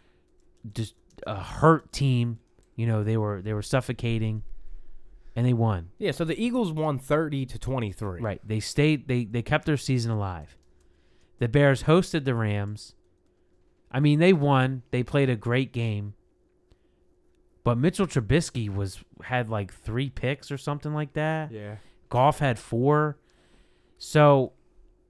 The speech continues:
Speaker 1: the Rams ga-, for some reason, whate-, for whatever reason, I was thinking the Rams game is what did it for me,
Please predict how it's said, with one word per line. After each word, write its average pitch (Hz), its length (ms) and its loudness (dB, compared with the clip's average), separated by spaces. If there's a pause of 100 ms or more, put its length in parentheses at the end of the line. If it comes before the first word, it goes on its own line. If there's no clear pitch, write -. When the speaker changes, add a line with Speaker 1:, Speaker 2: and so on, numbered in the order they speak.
(140)
Speaker 1:
the 139 140 4
Rams 190 380 4
ga-, 143 320 -6
for - 200 -10
some 185 220 0
reason, 151 480 -2 (520)
whate-, 131 380 0
for 135 120 0
whatever 135 380 4
reason, 117 300 0
I 107 120 -2
was 104 160 -6
thinking 107 320 -8
the 101 100 -6
Rams 135 360 -4
game 120 340 -4
is 104 120 -10
what 95 220 -8
did 107 160 -4
it 98 120 -8
for - 140 -10
me, 98 380 -6